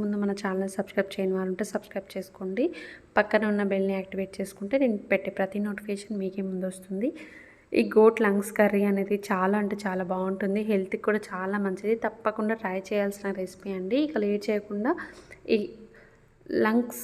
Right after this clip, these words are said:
కర్రీని ఏ విధంగా ప్రిపేర్ చేయాలో చూపిస్తాను, చూసేయండి. దీనికి కావాల్సిన ఇంగ్రీడియంట్స్ ఉప్పు, కారం, అలాగే ఆయిల్, పసుపు, ధనియా పౌడర్, అలాగే కొబ్బరి పొడి,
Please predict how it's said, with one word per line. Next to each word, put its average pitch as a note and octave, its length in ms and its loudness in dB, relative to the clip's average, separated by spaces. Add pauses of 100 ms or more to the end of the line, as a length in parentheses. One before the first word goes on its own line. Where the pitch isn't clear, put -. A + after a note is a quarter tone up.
(120)
కర్రీని G#3 420 4 (120)
ఏ - 100 6
విధంగా G3 340 2
ప్రిపేర్ F#3+ 340 0
చేయాలో F3+ 380 -4
చూపిస్తాను, A3+ 540 0 (100)
చూసేయండి. D4+ 640 6 (540)
దీనికి A#3 280 6
కావాల్సిన G#3 340 4 (100)
ఇంగ్రీడియంట్స్ G#3 520 -2 (560)
ఉప్పు, A3 300 -2 (180)
కారం, G#3 400 4 (160)
అలాగే G3 320 -2 (140)
ఆయిల్, F#3 360 -2 (1040)
పసుపు, A3+ 360 4 (280)
ధనియా G#3 380 4
పౌడర్, B3+ 280 6 (120)
అలాగే F#3+ 400 0 (160)
కొబ్బరి G3+ 400 0
పొడి, G#3 220 2